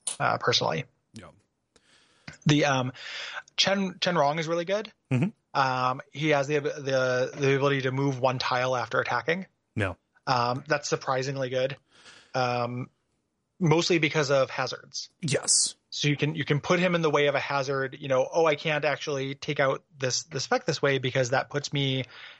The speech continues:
Speaker 1: uh, you know, where the satellite's launching."
Speaker 2: Mm-hmm.
Speaker 1: And this obviates that.
Speaker 2: Yeah. The only reason I don't use Chen more is because my go-to, Archimedes, um,
Speaker 1: Mm-hmm.
Speaker 2: has, like, the superpowered version of this.
Speaker 1: Yeah. Yep. There's a better version of it for sure.
Speaker 2: Yeah.
Speaker 1: Yeah.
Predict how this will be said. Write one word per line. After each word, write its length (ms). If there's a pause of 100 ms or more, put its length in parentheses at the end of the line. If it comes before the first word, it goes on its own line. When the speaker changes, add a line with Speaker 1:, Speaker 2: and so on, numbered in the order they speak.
(160)
Speaker 1:
uh, 460
you 100
know, 100
where 200
the 60
satellite's 400
launching." 380 (220)
Speaker 2:
Mm-hmm. 180 (180)
Speaker 1:
And 140
this 140
obviates 440
that. 300 (340)
Speaker 2:
Yeah. 180 (480)
The 140
only 160
reason 260
I 60
don't 160
use 200
Chen 220
more 300
is 140
because 480
my 160
go-to, 500
Archimedes, 760 (180)
um, 480 (140)
Speaker 1:
Mm-hmm. 60
Speaker 2:
has, 300
like, 240
the 300
superpowered 600
version 280
of 80
this. 380 (200)
Speaker 1:
Yeah. 280 (260)
Yep. 140
There's 200
a 40
better 220
version 300
of 80
it 120
for 120
sure. 360 (240)
Speaker 2:
Yeah. 80 (380)
Speaker 1:
Yeah. 120